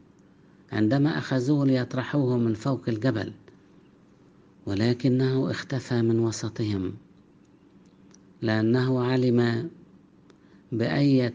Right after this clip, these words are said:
ميتة ينبغي أن يموت، وهي موتة الصليب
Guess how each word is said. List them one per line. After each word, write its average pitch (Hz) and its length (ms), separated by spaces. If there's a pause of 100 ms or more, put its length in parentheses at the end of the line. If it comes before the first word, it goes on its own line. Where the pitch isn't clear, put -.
ميتة 123 400
ينبغي 110 800
أن 110 100
يموت، 110 440 (1500)
وهي 113 720 (560)
موتة 120 580
الصليب 104 600